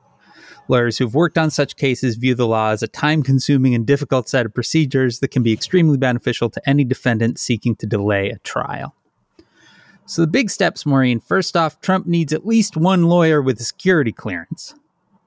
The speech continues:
And that can take weeks or months to get.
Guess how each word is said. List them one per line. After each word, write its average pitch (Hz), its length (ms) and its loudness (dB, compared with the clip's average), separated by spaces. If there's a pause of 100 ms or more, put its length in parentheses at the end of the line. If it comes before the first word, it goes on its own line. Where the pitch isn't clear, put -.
(600)
And 120 160 -4
that 143 180 -2
can 139 140 -2
take 123 260 -4
weeks 123 380 -4
or 107 160 0
months 110 480 -2
to - 100 -10
get. 98 440 -8